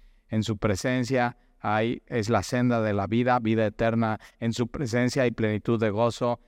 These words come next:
hay delicias a su diestra para siempre, y hay algo que tú necesitas en medio de una injusticia,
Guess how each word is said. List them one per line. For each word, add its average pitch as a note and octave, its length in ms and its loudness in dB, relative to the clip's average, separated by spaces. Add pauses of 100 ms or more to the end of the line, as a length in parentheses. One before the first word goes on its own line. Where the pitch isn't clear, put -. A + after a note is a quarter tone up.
(120)
hay B2 180 4
delicias A2+ 640 2
a G#2+ 80 -2
su G#2+ 140 -4
diestra A2 360 2
para G#2 260 0
siempre, A#2+ 520 -2 (240)
y A#2 100 0
hay A#2+ 180 4
algo B2 440 2
que A#2+ 260 -2 (240)
tú C#3 160 2
necesitas C3+ 760 0
en A2 120 0
medio A#2 320 2
de A2 80 2
una A#2 220 2
injusticia, A2 800 -2